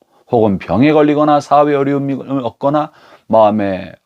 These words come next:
고난과 역경의 터널 속에 들어가게 되었을 때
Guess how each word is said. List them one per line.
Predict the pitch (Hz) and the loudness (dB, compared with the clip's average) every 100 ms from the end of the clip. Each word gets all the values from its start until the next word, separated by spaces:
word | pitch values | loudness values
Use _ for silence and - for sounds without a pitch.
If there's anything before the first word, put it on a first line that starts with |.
| _ | _
고난과 | - 131 165 175 170 165 | -6 0 0 0 0 2
역경의 | 143 - 156 147 143 139 131 - | 0 -2 -6 -2 -2 -2 -4 -6
터널 | 170 160 143 | -2 -2 -2
속에 | 131 127 | -2 -2
들어가게 | 113 117 113 113 117 | -2 0 2 2 2
되었을 | 113 107 151 160 196 - | 0 2 2 2 -2 -2
때 | 151 110 | -2 -4